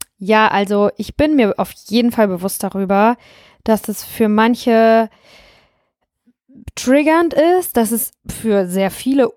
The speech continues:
ungewohnt ist, vielleicht auch, ähm, vielleicht auch ein Touch rebellisch. So bin ich. Äh, ich bin auch wirklich hier, um,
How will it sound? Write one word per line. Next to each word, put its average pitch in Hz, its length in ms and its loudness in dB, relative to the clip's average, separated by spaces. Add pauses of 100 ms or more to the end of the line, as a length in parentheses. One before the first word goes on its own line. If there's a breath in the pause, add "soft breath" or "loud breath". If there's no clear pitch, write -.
(120)
ungewohnt 339 600 2
ist, 330 260 -4
vielleicht 277 400 -4
auch, 294 520 0 (120)
ähm, 240 840 0 (840 soft breath)
vielleicht 233 360 0
auch 214 120 -4
ein 220 80 -4
Touch - 460 -4
rebellisch. 214 960 -2 (420)
So 226 220 0
bin 208 160 0
ich. - 260 -6 (540 loud breath)
Äh, 226 260 4
ich - 160 -10
bin 220 160 0
auch 214 200 -2
wirklich 220 340 -4
hier, 247 480 0
um, 196 480 -2